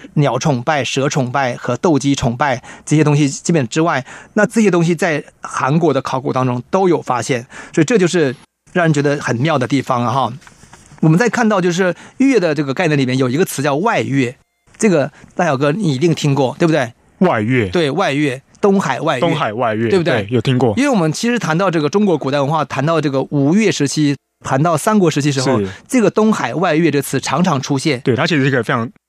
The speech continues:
Speaker 2: 就是当时的秦汉这种大一统帝国没有办法征服到的地方，就把它统称叫做外越。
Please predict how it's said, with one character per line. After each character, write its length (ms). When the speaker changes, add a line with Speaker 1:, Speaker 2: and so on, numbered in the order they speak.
Speaker 2:
就 100
是 300
当 120
时 140
的 140
秦 240
汉 160
这 80
种 220
大 140
一 60
统 220
帝 120
国 160
没 100
有 80
办 140
法 100
征 200
服 100
到 180
的 60
地 160
方， 240
就 100
把 160
它 60
统 160
称 180
叫 100
做 160
外 220
越。 280